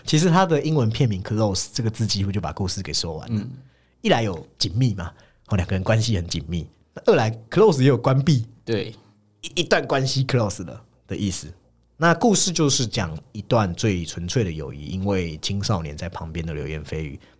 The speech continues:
Speaker 1: 产生了变化，那两个人就从亲密走向疏离。那其实你去看这几年，也不是这几年，我觉得从，从以往到现在，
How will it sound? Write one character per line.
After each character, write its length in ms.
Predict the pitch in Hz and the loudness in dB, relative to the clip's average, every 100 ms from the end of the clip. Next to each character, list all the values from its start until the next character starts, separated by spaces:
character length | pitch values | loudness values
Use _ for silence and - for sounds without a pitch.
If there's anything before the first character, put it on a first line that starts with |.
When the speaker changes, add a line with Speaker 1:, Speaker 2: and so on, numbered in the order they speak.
| - | -8
Speaker 1:
产 120 | 92 | -2
生 120 | 90 | 0
了 60 | 113 | 2
变 180 | 113 92 | 2 0
化， 260 | - 85 - _ _ _ _ | -4 -8 -10 _ _ _ _
那 100 | 127 | -2
两 140 | 110 | 0
个 100 | 85 | 0
人 80 | 87 | -2
就 120 | 101 | 0
从 180 | 110 90 | 0 -2
亲 220 | 85 101 | 0 2
密 260 | 92 98 78 - _ _ - | 2 2 -2 -10 _ _ -10
走 120 | 80 | -4
向 160 | 87 90 | -2 -2
疏 220 | - 87 | 0 -2
离。 220 | 76 58 - _ _ _ _ - | -4 -10 -18 _ _ _ _ 0
那 80 | |
其 120 | 156 160 | 4 4
实 140 | 180 | 4
你 100 | 147 | 2
去 140 | 107 | 0
看 260 | 160 160 139 | 0 2 4
这 80 | 135 | 2
几 160 | 127 | 0
年， 360 | 92 82 82 90 - | -2 -4 -4 -6 -8
也 80 | 98 | -2
不 80 | |
是 60 | 147 | 2
这 120 | 175 | 2
几 120 | 127 | 0
年， 120 | 92 90 | -2 -4
我 80 | |
觉 80 | 90 | -2
得 60 | 123 | -2
从， 260 | 127 117 117 - | 0 -2 -2 -4
从 300 | - 139 - - | 0 0 0 -2
以 200 | 123 156 | 2 4
往 240 | 143 110 - | 2 0 0
到 160 | 110 | 0
现 300 | 95 - 98 | 2 2 2
在， 320 | 87 104 101 | 0 0 0